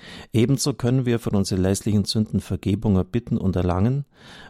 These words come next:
wenn wir ein einfaches, aufrichtiges Reuegebet sprechen. Ja, die Bibel sagt uns, dass lästliche Sünden sogar durch die Fürbitte anderer vergeben werden können.“ Er zitiert dann wieder Johannes: „Wer sieht, dass sein Bruder eine Sünde begeht, die nicht zum Tod führt, soll für ihn bitten.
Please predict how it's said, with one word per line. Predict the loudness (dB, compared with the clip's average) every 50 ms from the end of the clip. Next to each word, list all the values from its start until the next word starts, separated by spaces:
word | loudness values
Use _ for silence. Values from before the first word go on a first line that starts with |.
| -4 0
wenn | 2 2 4
wir | 4
ein | 4 2 2
einfaches, | 2 2 2 2 2 0 -2 -2 0 -2 -2 -4
aufrichtiges | -2 -2 -2 -2 -2 -4 -6 -4 -4 -4 -2 -2 -4 -2 -2
Reuegebet | 0 2 2 2 0 0 -2 -4 -4 -4 -4
sprechen. | -6 -8 -4 -4 -4 -2 -2 -4 -6 -6 -8 _ _ _ _ _ -20 -20 -20 -20 -20 -4 0
Ja, | 2 4 4 4 2
die | 2 -2 -2
Bibel | 0 -2 -2 0 -2
sagt | -2 0 2 2 0 0 0 0
uns, | 0 0 0 0 0
dass | -4 -4 -2
lästliche | 0 0 0 0 -2 -2 -2 -2
Sünden | -2 0 0 0 0 0 -4 -4
sogar | -2 -4 -2 0 0 -2
durch | -2 0 -2 -2 -2
die | -2 -4
Fürbitte | -2 -2 -4 -4 -2 -4 -2 -2 -2 0
anderer | 2 2 2 2 2 2 0 -2
vergeben | -2 -4 -4 0 0 2 4 4 2
werden | 4 2 0 -2 -4 -8 -10
können.“ | -6 -4 -4 -2 -2 -2 -4 -6 -10 _ _ _ -20 -20 -20 -20 -20 -20 -20 -20 -20 -20 -18 _
Er | -8 -6
zitiert | -4 -4 -6 -2 -2 -4 -2 0
dann | 0 0 0
wieder | 0 -2 -2
Johannes: | -2 0 0 2 2 2 0 0 -2 -6 -8 -10 _ _ _ -20 -20 _ _
„Wer | 0 2 2
sieht, | 2 2 0 0 0 -2 -4 -6 -4
dass | -2 -2 0 2
sein | 2 0 0
Bruder | 0 0 -2 0 2 2
eine | 4 4 4 4
Sünde | 2 2 0 -2 0 -2 -2
begeht, | -2 -2 -2 0 0 -2 0 0
die | 0
nicht | 0 2 0 -2
zum | -4 -4 -4 -4 -4 -4
Tod | -2 -2 -2 -2 -2
führt, | -4 -2 -2 -2 -2 -4 -8 -8
soll | -4 -2 0 2 0
für | 0 0 -2 -2
ihn | 0 0 0 0
bitten. | 0 -4 -4 -2 -4 -4 -4